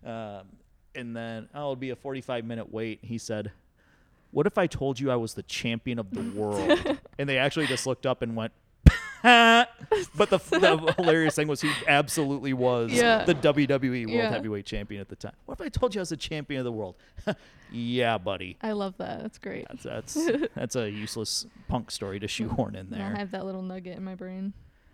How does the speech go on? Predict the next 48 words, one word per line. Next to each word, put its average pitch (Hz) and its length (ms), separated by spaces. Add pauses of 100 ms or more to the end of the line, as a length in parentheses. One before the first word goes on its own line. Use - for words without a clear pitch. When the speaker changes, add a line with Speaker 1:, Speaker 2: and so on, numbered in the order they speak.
(140)
Speaker 1:
Now, 123 320
s-, 127 160
on 123 280
the 113 40
topic 147 340
of 110 80
super 151 300
fandom 92 420
and, 98 140
like, 98 160
Speaker 2:
Yes. - 80
Speaker 1:
what, 110 120 (100)
what 123 240
brings 123 280
you 113 80
to 95 80
wrestling, 95 360
usually 180 300
I - 40
try 123 300
not 110 360
to, 95 460 (380)
uh, 90 320 (200)
ask 101 240
the - 60
question 98 320
on 95 100
podcast 92 460
'cause 98 100
everybody's 90 380
been - 200
asked 101 200
it 196 80
Speaker 2:
Yeah. - 60
Speaker 1:
a - 40
thousand 180 360
times 90 200
Speaker 2:
But 90 80
Speaker 1:
on 214 60
Speaker 2:
it's 214 80
my 214 60
Speaker 1:
other 208 60
Speaker 2:
first 226 200
Speaker 1:
podcasts. - 460
Speaker 2:
podcast. - 160 (720)
Speaker 1:
<laughs> 185 100 (420)
But, 120 340
uh, 98 440